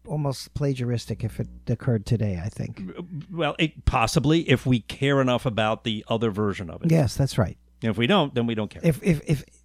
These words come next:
Speaker 1: if enough people even knew about it then.
Speaker 2: Right, right. Which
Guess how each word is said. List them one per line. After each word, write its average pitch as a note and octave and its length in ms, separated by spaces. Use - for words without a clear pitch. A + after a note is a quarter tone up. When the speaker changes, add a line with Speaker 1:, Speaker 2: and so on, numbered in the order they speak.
Speaker 1:
if - 240
enough C3+ 220
people C3 260
even G#2+ 200
knew C#3+ 120
about F#2+ 240
it - 120
then. - 300
Speaker 2:
Right, - 300
right. F#2+ 260
Which G2+ 220